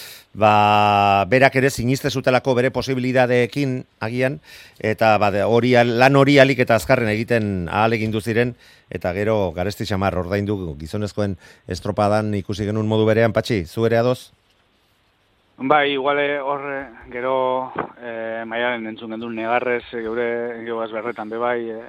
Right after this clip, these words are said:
Speaker 2: apur bet impotentzi horregaz, ez? Eh, nik betzaote aregine, bai, eh, egin behar bela, eta urten bela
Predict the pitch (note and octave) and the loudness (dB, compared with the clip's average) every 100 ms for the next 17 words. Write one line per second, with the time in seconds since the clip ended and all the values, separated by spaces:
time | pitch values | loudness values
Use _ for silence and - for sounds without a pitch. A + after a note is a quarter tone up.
0 | - - A2 A#2 A#2 A#2+ A2 A#2+ C3 B2 | -20 -20 -14 -8 -6 -6 -8 -6 -6 -6
1 | B2 A#2+ A#2+ A#2 A2+ A2+ A#2 A#2 B2 A#2+ | -4 -2 0 0 -2 -2 -2 -2 -2 -4
2 | G#2+ B2 A#2+ - A2+ A2+ B2 B2+ A#2+ B2 | -6 -10 -14 -12 -10 -8 -6 -6 -8 -4
3 | C3 B2+ B2+ A#2+ - - - - _ - | -4 -2 -4 -6 -14 -20 -20 -20 _ -4
4 | C#3 D3+ D#3 D#3 D#3 D#3+ E3+ _ _ C#3+ | -2 -2 -4 -6 -6 -8 -12 _ _ -18
5 | C3+ C3+ C#3+ C3+ B2+ A#2 A#2+ A#2+ B2 - | -8 -2 -2 -2 -8 -14 -12 -14 -14 -18
6 | - - - G#2+ G#2+ G2+ A#2+ B2+ C3 A#2+ | -18 -20 -20 -20 -20 -16 -12 -10 -8 -8
7 | G#2+ - A#2 A#2 A#2 A#2 A2 B2+ B2 A2 | -8 -6 -4 -4 -4 -4 -4 -2 -4 -6
8 | A2 - _ _ _ _ - A#2+ C#3+ C3 | -10 -16 _ _ _ _ -20 -10 -6 -4
9 | A2 G#2+ G#2 G#2 | -2 -4 -6 -10